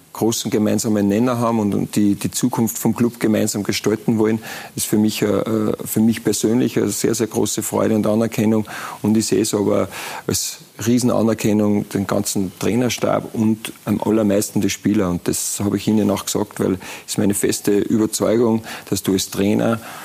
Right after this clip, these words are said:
ohne deine Spieler, wenn die nicht mitziehen, bist du nichts. Und deswegen sehe ich, bin ich der, der jetzt halt diesen Schritt machen kann. Äh, aber zu verdanken habe ich das in erster Linie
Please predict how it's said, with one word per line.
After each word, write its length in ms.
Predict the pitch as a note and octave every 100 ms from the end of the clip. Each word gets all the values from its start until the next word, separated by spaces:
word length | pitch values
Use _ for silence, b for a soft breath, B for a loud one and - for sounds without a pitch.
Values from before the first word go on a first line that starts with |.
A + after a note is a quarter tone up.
| B - - - -
ohne 240 | G#2+ A2+
deine 240 | - G2+ G2
Spieler, 400 | - A2 A2 G2
wenn 140 | F#2+
die 140 | G2+
nicht 180 | G#2 F#2+
mitziehen, 420 | G2 F#2+ - G2+
bist 260 | F2+ F2 -
du 120 | F2+ F2 -
nichts. 400 | G2+ F#2 - -
Und 180 | G2+ -
deswegen 540 | G2 - G2 G2 G2 F#2 B
sehe 220 | - G2+ G#2
ich, 160 | - - - - - -
bin 180 | A2
ich 240 | B2+ C3 -
der, 240 | A#2 A#2
der 220 | A#2 A2
jetzt 280 | G#2+ G#2+ -
halt 320 | A2+ - -
diesen 220 | A#2 A2 A2
Schritt 300 | - A2 -
machen 320 | G#2+ - A#2
kann. 260 | A#2+ A2 A2 B B
Äh, 60 | -
aber 520 | F2+ F2 G2+ F#2+ F#2+
zu 100 | -
verdanken 520 | - F2+ E2+ G#2 F#2
habe 100 | F#2+
ich 60 | G2
das 180 | F2+ -
in 80 | E2
erster 300 | F#2 - F2
Linie 340 | F#2+ F#2